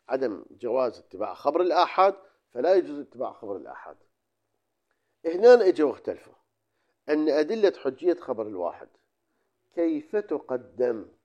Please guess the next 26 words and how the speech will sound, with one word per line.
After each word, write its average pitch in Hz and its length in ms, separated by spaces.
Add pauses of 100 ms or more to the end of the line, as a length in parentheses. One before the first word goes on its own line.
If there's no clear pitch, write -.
(180)
على 113 180
هذه 101 480
الآيات، 78 520 (800)
فقال: 180 380
يوجد 156 320
وجهين 123 440
للتقديم. - 580 (420)
الوجه 202 360
الأول 143 600 (380)
وهو 170 240
ما 131 180
ذهب 135 300
إليه 123 260
الميرزا 104 360
الناعيم 98 600 (340)
المحقق - 480
العراقي، 110 520 (120)
وتبعهم 160 540
السيد 117 280
الخوي 107 380
أيضًا، 78 260 (1700)
بأن 147 200
أدلة 196 480
حجية 147 380
خبر 131 360
الواحد 127 460